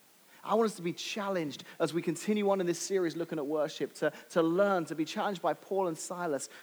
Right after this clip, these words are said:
who in the middle of a dungeon worshipped God. And the other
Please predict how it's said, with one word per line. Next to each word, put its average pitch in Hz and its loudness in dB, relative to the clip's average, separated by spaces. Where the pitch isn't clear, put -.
who 208 0
in 180 4
the 175 0
middle 208 -2
of 196 -2
a 196 -4
dungeon 160 -6
worshipped 151 -10
God. 117 -12
And 123 -14
the 135 -6
other 139 -8